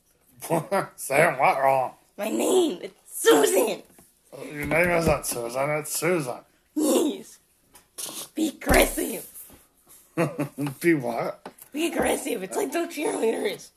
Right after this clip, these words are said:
Speaker 1: Oh, okay. So it's not Susan, it's Susan.
Speaker 2: Yes.
Speaker 1: Okay. Hey, for anybody who wasn't getting it yet,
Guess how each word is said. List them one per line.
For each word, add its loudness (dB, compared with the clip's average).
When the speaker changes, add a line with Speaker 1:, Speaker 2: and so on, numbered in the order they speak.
Speaker 1:
Oh, 6
okay. -8
So -2
it's -4
not -4
Susan, 0
it's -16
Susan. 8
Speaker 2:
Yes. 0
Speaker 1:
Okay. 0
Hey, 6
for 0
anybody 6
who 4
wasn't 0
getting 0
it -6
yet, -4